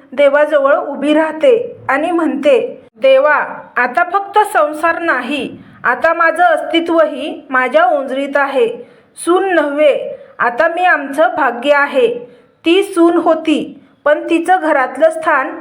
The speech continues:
ठरवलं नव्हतं. तिने स्वतःच्या पावलांनी आपली जागा कमावली आणि त्या ठिकाणी फुलली किंमत.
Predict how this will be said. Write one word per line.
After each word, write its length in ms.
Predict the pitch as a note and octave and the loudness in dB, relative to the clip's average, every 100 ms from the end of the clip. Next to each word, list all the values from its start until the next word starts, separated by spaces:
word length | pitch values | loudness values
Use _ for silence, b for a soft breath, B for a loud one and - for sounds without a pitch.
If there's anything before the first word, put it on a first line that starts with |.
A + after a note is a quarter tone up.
| - | -2
ठरवलं 500 | C#4+ C#4 C4 D4+ E4 | 2 4 4 2 0
नव्हतं. 420 | D#4 A#3 C#4 - - - B B - | -4 -2 0 0 -2 -12 B B -6
तिने 580 | D#4+ D4 A#3 C#4 - - - | -2 0 2 0 -6 -14 -2
स्वतःच्या 420 | D4+ D4 D4 F4+ | 0 2 0 0
पावलांनी 560 | F4+ D4 C4+ C4+ C#4 E4 | 2 0 0 -4 -2 0
आपली 360 | E4 C#4+ E4+ | 0 0 0
जागा 400 | E4+ D4+ A#3+ C4+ | 2 0 2 0
कमावली 720 | C4+ C#4 C4+ B3+ B3 A3+ - B B B | 0 0 2 0 0 -4 -8 B B B
आणि 300 | C4 D#4+ F4+ | -4 -2 0
त्या 100 | F4+ | 0
ठिकाणी 720 | F4+ E4 E4+ D4+ B3+ D#4+ - - | 0 -2 -2 0 -2 -6 -10 -10
फुलली 360 | - C#4 C4+ D#4 | -2 0 2 0
किंमत. 640 | D#4 D4 B3 C4+ B3+ - | 0 -2 0 -2 -4 -6